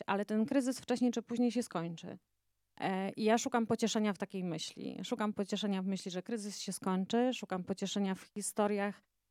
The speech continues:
moich przyjaciół, znajomych, osób bliskich, które wyzdrowiały. I szukam takich pozytywnych myśli i bardzo trzymam kciuki za to, co mówiła Justyna.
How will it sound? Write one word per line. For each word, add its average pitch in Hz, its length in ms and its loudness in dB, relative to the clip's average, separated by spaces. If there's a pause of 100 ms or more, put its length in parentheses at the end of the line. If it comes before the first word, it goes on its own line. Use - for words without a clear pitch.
(220)
moich 202 340 4
przyjaciół, 196 640 2
znajomych, 190 560 2
osób 190 240 0
bliskich, 185 540 -8
które 220 320 2
wyzdrowiały. 190 880 -2 (160)
I 226 280 0 (140)
szukam 240 540 4 (280)
takich 190 260 -2
pozytywnych 196 680 2
myśli 170 580 -2
i 190 40 -2
bardzo 185 500 2
trzymam 180 420 0
kciuki 190 300 -6
za 180 120 -4
to, 185 140 -6
co - 140 -6
mówiła 185 400 2
Justyna. 175 680 -2